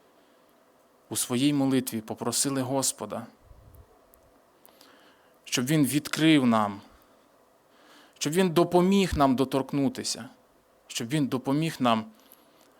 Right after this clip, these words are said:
почерпнути отеї сили, яка зможе зробити набагато більше в нашому житті, ніж ми самі. Щоб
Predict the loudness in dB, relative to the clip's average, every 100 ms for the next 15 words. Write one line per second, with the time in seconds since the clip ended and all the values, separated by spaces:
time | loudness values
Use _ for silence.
0 | _ -4 -2 0 0 -2 -2 0 0 -2
1 | -6 -8 _ _ _ _ _ _ -10 -6
2 | -2 0 2 2 4 4 4 0 -6 _
3 | _ _ _ -8 -2 0 2 2 2 0
4 | -4 -4 -4 -4 -2 -6 -8 _ _ _
5 | _ -2 0 2 0 0 -2 -4 -4 -4
6 | -4 0 2 0 -2 -4 -4 -8 -8 -6
7 | -6 -8 _ _ _ _ _ _ -2 0
8 | 0 0 0 0 0 0 -4 -14 -20 -20
9 | _ _ _ _ _ _ _ _ _ _
10 | _ _ _ _ -20 _ _ _ _ _
11 | -20 -20 -4 2 2 0